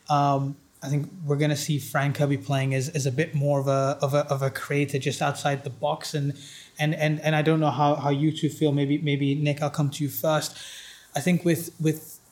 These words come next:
with the way we just talked about Sam, do you think there needs to be maybe another personnel change somewhere else to complement this sort of Fran Kirby as opposed to Pernille Harder in there? Or do you think the way they're playing now with, with the way Fran is playing works?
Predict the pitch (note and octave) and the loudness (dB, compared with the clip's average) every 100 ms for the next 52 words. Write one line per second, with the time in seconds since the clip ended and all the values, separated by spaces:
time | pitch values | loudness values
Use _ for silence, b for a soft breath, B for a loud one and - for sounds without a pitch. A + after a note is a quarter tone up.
0 | _ - E3 E3 E3+ C#3+ D#3 E3 D3+ D3 | _ 0 2 4 4 4 6 6 4 2
1 | - D3+ C#3+ C#3 C3 - - D3+ C#3 A#2+ | -2 -4 -4 -6 -6 -4 2 2 2 0
2 | C#3+ F#3 E3 - D3+ F3+ - - - D3 | 2 2 2 0 0 0 -2 -10 -4 0
3 | C#3+ D#3 D#3 - C#3+ D3+ D3 D3 C#3+ C#3 | 2 2 0 -4 0 2 2 2 2 2
4 | C#3 C#3+ D3 - D3 C#3+ C#3+ - C#3+ C#3 | 0 -2 -4 0 0 0 -2 -2 -2 0
5 | - D#3+ C#3 C#3 C#3+ C3+ D3 - - - | 0 0 2 2 0 -4 -4 -8 -8 -2
6 | D#3 D3+ D#3 D3 D3 D#3+ D3+ - D#3 D3 | 0 2 2 2 2 -2 -2 -2 -2 -2
7 | - D3 D3+ D3+ D#3 D3 E3+ C3+ C#3 - | -4 -2 -2 0 0 2 2 0 -2 -4
8 | C#3+ - C#3 - C#3 C#3 - C#3+ D#3+ E3+ | -6 -4 -8 -4 -2 -2 -2 0 2 2
9 | F3 G#3 G#3 B B C#3 C#3 C#3+ D#3 C3+ | 2 2 0 B B -4 -2 0 0 0
10 | - C3 B2+ D3 D3 C#3+ C3+ - C3+ C#3 | 2 2 2 4 6 4 0 0 2 2
11 | C#3 C#3 C#3 C#3 - B B D#3+ D3 D#3+ | 2 2 0 -4 -6 B B 0 2 2
12 | C#3 C3 - C#3 C3+ - - C#3+ B2 C3 | 2 0 0 0 0 -4 -2 0 2 0
13 | B2+ B2 - | -4 -10 -16